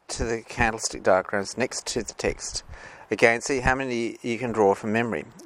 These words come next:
Go back and check your results against the early chapters of the book.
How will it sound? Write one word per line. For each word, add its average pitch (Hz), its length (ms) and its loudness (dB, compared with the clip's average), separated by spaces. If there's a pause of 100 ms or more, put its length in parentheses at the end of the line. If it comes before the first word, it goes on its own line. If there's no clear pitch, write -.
Go 104 180 6
back 113 400 2
and 120 80 -10
check - 280 -4
your 147 100 2
results 113 360 2
against - 480 -2
the 123 140 0
early 151 220 6
chapters - 320 -6
of - 60 -18
the 127 80 -2
book. - 280 -4